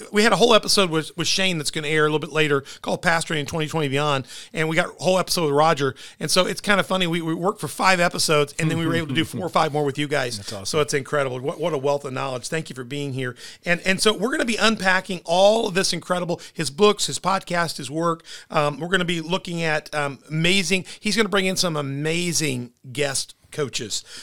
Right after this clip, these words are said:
Speaker 1: uh, to join us down the road as we expand the discussion. We'll get into that a little bit later in one of the episodes. And wow, Roger, I haven't even really touched on <laughs> any of your work or your global work, really. Uh,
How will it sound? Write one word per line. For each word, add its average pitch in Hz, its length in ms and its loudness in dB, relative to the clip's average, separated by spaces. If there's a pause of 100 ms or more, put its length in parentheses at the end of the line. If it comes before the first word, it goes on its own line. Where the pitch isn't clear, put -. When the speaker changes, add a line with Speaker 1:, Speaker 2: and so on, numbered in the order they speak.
(100)
Speaker 1:
uh, 147 140 2
to - 140 -8
join 160 260 0
us 151 80 0
down 156 220 0
the 151 80 -2
road 151 120 4
as 131 120 -4
we 151 120 -2
expand 151 540 -2
the 135 60 -6
discussion. 139 480 -2
We'll 139 100 -2
get 143 160 -4
into 139 200 -6
that 139 120 0
a 139 40 -4
little 143 120 -4
bit 139 160 -6
later 139 300 -2 (240)
in 147 100 -2
one 147 80 2
of 143 60 -2
the 143 60 4
episodes. 147 440 -2 (260)
And 165 180 -2
wow, 202 260 8
Roger, 175 340 6
I 185 140 0
haven't 214 260 0
even 180 180 2
really 165 220 -2
touched - 380 -2
on 135 100 -4
<laughs> 113 60 -8
any 214 140 -2
of - 20 -6
your 160 140 -6
work 139 260 -2
or - 20 -8
your 117 80 -8
global 127 260 -8
work, 113 200 -12
really. 113 160 -10 (280)
Uh, 135 140 0